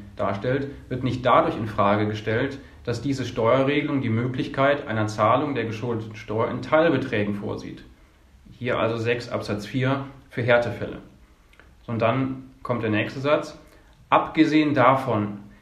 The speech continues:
dass diese Maßnahme der Ratenzahlung nur in diesem speziellen Fall möglich ist“, meint nur im Fall, äh, ja, im Fall des Härtefalles, „ist sie nämlich nicht geeignet, in einem solchen Fall den Liquiditätsnachteil aufzuheben,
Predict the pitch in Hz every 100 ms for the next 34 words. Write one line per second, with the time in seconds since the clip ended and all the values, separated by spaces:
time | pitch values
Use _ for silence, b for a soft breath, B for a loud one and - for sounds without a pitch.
0 | B - 113 127 160 180 165 131 131 160
1 | 156 147 143 120 107 101 127 147 143 135
2 | 135 139 139 B B 139 151 139 131 151
3 | 202 202 196 - 156 139 139 147 139 147
4 | 151 143 117 101 101 - - - b b
5 | - 113 110 135 156 156 B - 135 143
6 | 151 135 131 131 127 127 127 - - -
7 | 90 - - 110 - 110 - 117 113 160
8 | 156 113 - 104 147 - - B B B
9 | B 151 160 139 127 117 123 156 - 156
10 | 127 151 160 180 180 - 131 120 120 117
11 | 131 151 160 - 123 139 139 120 - 113
12 | 110 120 131 - 135 127 127 107 90 107
13 | 135 - 139 139 143 165 165